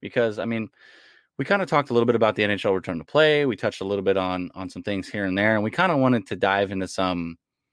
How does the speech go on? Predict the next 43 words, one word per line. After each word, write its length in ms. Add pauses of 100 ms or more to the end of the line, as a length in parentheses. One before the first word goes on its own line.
(380)
abnormal 880 (340)
kinda 220
subjects, 680
kinda 140
moving 260
forward. 420 (720)
And 480 (540)
we, 160
we 160
put 140
out 160
the, 300
the 120
little 180
Twitter 280
poll 460
or, 180
or 220
the 140
option, 280
"Hey, 140
send 180
us 100
some 140
questions. 480
Let 140
us 140
know 120
what 220
you 40
want 140
us 120
to 60
talk 380
about. 280
Do 60
you 40
have 80
any 100
questions 380
for 180
us 140
specifically?" 880